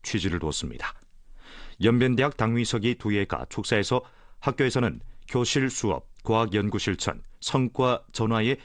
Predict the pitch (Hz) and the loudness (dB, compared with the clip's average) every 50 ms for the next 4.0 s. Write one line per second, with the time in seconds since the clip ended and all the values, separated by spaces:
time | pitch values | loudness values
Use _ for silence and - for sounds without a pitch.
0 | - - - 95 101 113 - - 123 113 117 135 - - 107 107 107 101 117 113 | -12 -10 -4 -2 -2 -2 0 0 0 2 2 0 0 0 0 0 2 2 2 0
1 | 107 - - - 123 117 - 113 104 - - 104 117 - - - - 90 - - | 0 0 0 -2 -2 0 0 0 0 0 0 -2 -2 -2 -4 -4 -4 -4 -4 -6
2 | 65 58 - - - - - - - - 104 117 123 120 123 120 117 113 151 - | -8 -8 -10 -12 -16 -18 -16 -12 -2 0 2 4 4 4 4 2 2 0 0 -2
3 | - - 143 131 127 123 120 113 113 127 139 98 98 95 95 98 78 62 - | -4 -2 -2 0 0 2 0 0 2 0 0 0 0 0 0 0 0 -2 -4